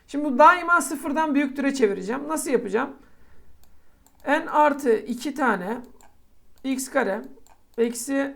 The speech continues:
n artı iki tane x artı üç vardı. İkiyi sola atarsam arkadaşlar, eksi iki olarak, artı bir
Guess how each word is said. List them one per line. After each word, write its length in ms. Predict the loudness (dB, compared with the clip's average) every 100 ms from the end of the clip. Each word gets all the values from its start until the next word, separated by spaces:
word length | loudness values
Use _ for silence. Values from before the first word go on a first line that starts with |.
| -10 -4
n 260 | -4 -2
artı 440 | 0 0 0 -6 -6
iki 260 | -8 -6
tane 360 | -2 -2 -2 -6
x 500 | -8 -8 -12 -16 -20 -20 -20 -20 -20 -20 -20 -20 -20 2
artı 320 | 4 4 2
üç 260 | -6 -4 2
vardı. 260 | 4 4
İkiyi 380 | 0 -4 -4 -4
sola 280 | -2 0 2
atarsam 480 | 2 2 0 -2 -4
arkadaşlar, 560 | -6 -8 -10 -6 -6 -6 -14 -20 -2
eksi 340 | 0 0 -2
iki 160 | 0 2
olarak, 400 | 2 2 0 -4 -18 -20 -14
artı 440 | 2 4 4 0 -2
bir 220 | -2